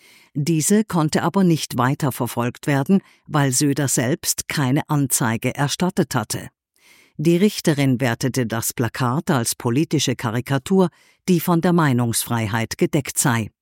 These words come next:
Es handle sich um politische Kritik, nicht um eine strafbare persönliche Herabwürdigung.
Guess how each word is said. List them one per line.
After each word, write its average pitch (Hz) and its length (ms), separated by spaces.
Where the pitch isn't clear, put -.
Es - 140
handle 175 300
sich - 300
um 160 180
politische 160 640
Kritik, - 480
nicht 180 400
um 180 120
eine 175 260
strafbare 123 680
persönliche 131 720
Herabwürdigung. 127 1000